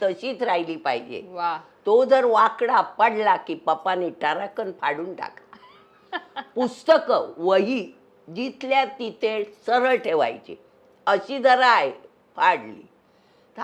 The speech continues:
Speaker 1: आई म्हणायची, "तुम्ही फाडता आणि तुम्हालाच परत आणून द्यावं लागतं." पण ती सवय त्यांची.
Speaker 2: हम्म, नाही पण ते ला-
Speaker 1: पलंगावरची चादर सुद्धा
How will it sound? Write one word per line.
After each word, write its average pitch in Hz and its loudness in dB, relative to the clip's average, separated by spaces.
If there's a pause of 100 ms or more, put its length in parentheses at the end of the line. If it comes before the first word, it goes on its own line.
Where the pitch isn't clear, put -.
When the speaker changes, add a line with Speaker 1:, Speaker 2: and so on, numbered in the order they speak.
(100)
Speaker 1:
आई 151 -2
म्हणायची, 190 -6
"तुम्ही 190 -10 (100)
फाडता 147 -4 (400)
आणि 196 -4
तुम्हालाच 254 -2
परत 262 0
आणून 202 -2
द्यावं 156 2
लागतं." - -8 (1000)
पण 185 -2
ती 247 -6
सवय 220 2
त्यांची. 139 -6
Speaker 2:
हम्म, 165 -18
नाही 214 -10
पण 214 -8
ते 214 -10
ला- 214 -14
Speaker 1:
पलंगावरची 202 4
चादर 185 6
सुद्धा 185 2